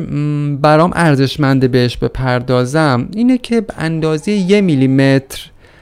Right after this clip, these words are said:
به اندازهٔ یه گزینه جا واسه رفتارهای تازه وا کنیم تو زندگیمون. یه خورده، اونم نزیاد، متفاوت به اتفاقاتی که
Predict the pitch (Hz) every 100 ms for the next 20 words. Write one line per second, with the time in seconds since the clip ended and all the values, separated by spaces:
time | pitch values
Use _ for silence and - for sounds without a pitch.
0 | _ - - 147 147 143 143 165 196 165
1 | 196 196 139 120 123 123 120 120 120 165
2 | 170 180 147 - 175 143 120 - 120 113
3 | 113 - - 117 113 131 131 120 117 120
4 | 131 135 143 135 120 113 123 113 113 110
5 | 110 117 113 120 170 196 - 175 165 165
6 | 165 165 - 208 214 196 180 185 156 147
7 | 127 110 - 147 170 - 170 - 156 151
8 | 151 185 - 143 131 - 127 127 117 120
9 | 120 123 - 120